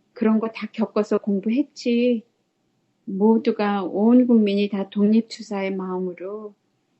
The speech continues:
이번에, 요번 토요일에 다 나와가지고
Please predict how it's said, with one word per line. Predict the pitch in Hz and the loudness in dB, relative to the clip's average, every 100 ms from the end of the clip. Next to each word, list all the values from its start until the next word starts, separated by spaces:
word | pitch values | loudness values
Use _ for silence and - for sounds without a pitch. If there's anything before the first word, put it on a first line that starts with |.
| _ _ _ _ | _ _ _ _
이번에, | 190 190 196 196 190 - _ _ _ _ _ 185 | -8 -6 -4 -4 -4 -8 _ _ _ _ _ -4
요번 | 190 208 | 0 -2
토요일에 | 208 269 240 202 208 | -2 0 0 0 -6
다 | 196 | -6
나와가지고 | 208 196 202 208 196 - 165 220 233 220 | -6 -4 -4 -4 -6 -6 -8 -4 -4 -4